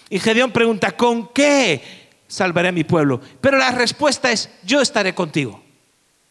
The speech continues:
¿Qué es, qué quiere decir esto? Que la pregunta está mal hecha. El asunto no es con qué vas a empezar una nueva vida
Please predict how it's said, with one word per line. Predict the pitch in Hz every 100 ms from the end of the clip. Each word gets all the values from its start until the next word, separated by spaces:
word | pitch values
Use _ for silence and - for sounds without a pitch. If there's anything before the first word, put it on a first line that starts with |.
| _ _ _ _
¿Qué | -
es, | 302 - - -
qué | - 294
quiere | 302 311
decir | 226 165 170
esto? | 139 - 123 101 - - - -
Que | 285
la | 277
pregunta | 285 302 302 269
está | -
mal | 269 240
hecha. | 285 - 190 120 - - -
El | 226 262
asunto | 247 - 330 277 214
no | 214 269
es | 285
con | - 262 208 185
qué | - 311
vas | 220 208 208
a |
empezar | 170 175 220 196
una | 170 160
nueva | 160 147
vida | 156 220 143 143